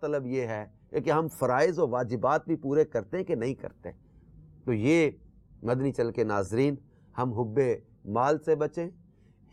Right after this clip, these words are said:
حرص سے بچیں، لالچ سے بچیں اور قناعت پیدا کریں دل میں۔ اور اصل چیز جس کے بارے میں اللہ نے قرآن پاک میں فرمایا، "وَرِضْوَانٌ مِّنَ اللَّهِ أَكْبَرُ"،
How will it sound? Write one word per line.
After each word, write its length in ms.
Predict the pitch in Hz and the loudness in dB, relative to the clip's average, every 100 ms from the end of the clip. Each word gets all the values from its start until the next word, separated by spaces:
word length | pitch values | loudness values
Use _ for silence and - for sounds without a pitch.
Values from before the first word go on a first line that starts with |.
| - | 0
حرص 180 | 151 139 | 0 0
سے 220 | - 160 | 0 2
بچیں، 340 | 156 156 175 185 - _ _ - | 2 0 -8 -10 -20 _ _ -8
لالچ 500 | 101 113 135 156 - | -2 0 4 2 2
سے 160 | 165 | 2
بچیں 340 | 147 156 185 185 - - - - | 2 0 -2 -6 -10 -20 -20 0
اور 200 | 139 139 | 0 0
قناعت 560 | - 151 160 151 185 - _ _ - - | -2 2 2 2 0 -2 _ _ -8 0
پیدا 280 | 143 160 | 2 2
کریں 260 | 165 165 170 | 0 0 -2
دل 200 | 165 170 | -2 -4
میں۔ 180 | 170 190 - - - - - | -4 -8 -12 -20 -20 -12 2
اور 180 | 220 208 - _ - - | 2 2 -8 _ -20 -4
اصل 340 | 196 - 285 262 - | -4 2 0 0 -4
چیز 300 | 226 196 151 | -2 -2 0
جس 220 | 160 - | 0 2
کے 120 | 156 | 0
بارے 280 | 139 139 139 | 2 2 2
میں 120 | 131 | 0
اللہ 260 | 127 165 151 | 0 0 2
نے 100 | 143 | 0
قرآن 340 | 135 143 160 147 | -2 0 0 0
پاک 220 | 131 120 | 0 -2
میں 80 | 120 | -4
فرمایا، 280 | 113 117 123 | -6 -4 -2
"وَرِضْوَانٌ 760 | 120 120 104 135 143 131 120 113 | -2 -2 0 2 2 0 -4 -4
مِّنَ 140 | 143 | -2
اللَّهِ 440 | 143 117 147 113 107 | -2 -4 -8 -10 -12
أَكْبَرُ"، 340 | - - 73 | -14 -14 -14